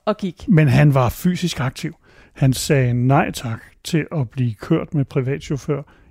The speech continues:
Speaker 2: hjemmefra og ned på universitetet og tilbage igen, fordi han ville hellere gå. Og han gik også ud på campus og lavede undervisning i det fri og så videre. Så han var ikke bange for ligesom at, at tage tæten med nogle af de her ting.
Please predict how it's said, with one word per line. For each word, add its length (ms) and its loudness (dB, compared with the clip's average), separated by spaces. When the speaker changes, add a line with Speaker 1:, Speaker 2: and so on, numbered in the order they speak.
Speaker 2:
hjemmefra 640 2
og 120 -2
ned 140 0
på 120 -8
universitetet 600 -4
og 80 -6
tilbage 300 -2
igen, 240 0
fordi 280 -2
han 180 2
ville 180 0
hellere 220 -4
gå. 240 -16
Og 140 -2
han 140 2
gik 240 0
også 300 2
ud 180 4
på 100 -2
campus 720 -6
og 200 -4
lavede 320 -4
undervisning 560 -2
i 40 -2
det 140 -8
fri 320 -8
og 80 -12
så 100 -8
videre. 280 -4
Så 140 -8
han 180 2
var 80 0
ikke 120 -2
bange 360 4
for 160 0
ligesom 580 -2
at, 160 -4
at 60 -16
tage 180 0
tæten 540 0
med 100 2
nogle 240 0
af 60 -6
de 100 -6
her 100 -4
ting. 220 -12